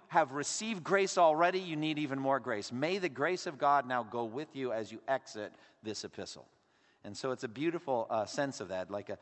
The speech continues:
a, a, a tunnel of grace as you walk out into the world. And then he says this, "Grace to all who love our Lord Jesus Christ with a, a love incorruptible, an undying love."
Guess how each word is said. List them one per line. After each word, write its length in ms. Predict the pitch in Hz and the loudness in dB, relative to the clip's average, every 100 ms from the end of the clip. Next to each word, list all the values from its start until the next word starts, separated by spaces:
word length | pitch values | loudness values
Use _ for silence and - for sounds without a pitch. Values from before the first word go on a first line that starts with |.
| - - | -16 -6
a, 80 | 107 | 0
a, 540 | 98 104 92 92 90 - - - - | 0 0 -4 -6 -8 -14 -20 -20 -16
a 120 | 98 - | -14 -10
tunnel 400 | - - 202 190 | -2 2 4 4
of 140 | 185 127 | 2 2
grace 320 | 143 131 - | 0 0 -4
as 100 | 110 | -6
you 80 | 120 | 2
walk 280 | 123 120 | 4 4
out 160 | 123 113 | 2 0
into 240 | 107 101 | -2 -8
the 80 | 104 | -8
world. 300 | 92 87 78 - _ _ - | -8 -10 -14 -20 _ _ -10
And 100 | 120 | -4
then 80 | 147 | -4
he 80 | |
says 280 | 143 135 107 | -4 -4 -4
this, 200 | 98 90 | -6 -8
"Grace 400 | - 135 147 135 | -4 -2 -2 -4
to 180 | - 139 - | -8 -8 2
all 300 | 123 135 139 | 4 6 4
who 180 | 127 | -2
love 300 | 113 117 120 | -4 0 2
our 140 | 113 107 | 2 0
Lord 280 | 107 123 135 | -2 -4 -4
Jesus 360 | 117 113 117 | -8 -10 -12
Christ 420 | - 95 90 - | -6 -4 -4 -6
with 180 | 107 101 | -8 -6
a, 140 | 101 95 - _ | -6 -6 -10 _
a 60 | 101 | -6
love 280 | 104 123 127 | 0 0 -2
incorruptible, 680 | 120 107 104 - 135 143 143 _ _ _ _ _ - | -8 -6 -6 -6 -12 -14 -16 _ _ _ _ _ -14
an 140 | 107 | -10
undying 640 | 95 85 95 104 117 127 123 | -10 -8 -8 -8 -8 -10 -10
love." 360 | 127 131 - | -14 -16 -20